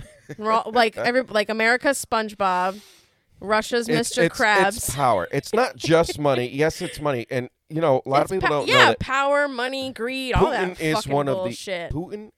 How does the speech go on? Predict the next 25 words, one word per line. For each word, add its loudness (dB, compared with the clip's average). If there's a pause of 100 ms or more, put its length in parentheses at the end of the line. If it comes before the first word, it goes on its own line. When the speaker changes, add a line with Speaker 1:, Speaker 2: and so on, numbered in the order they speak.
(100)
Speaker 2:
is -16
one -10
of -16
the -14
richest -10
individuals -10
on -10 (160)
earth. -14 (180)
Speaker 1:
Yeah, 2
'cause -4
he's -10
crazy. -2
Speaker 2:
They 0
don't -2
even -8
know 0
how -10
much -12
money -10
he -14
has. -18 (180)
Speaker 1:
But -14
that's -16
the -12
thing -20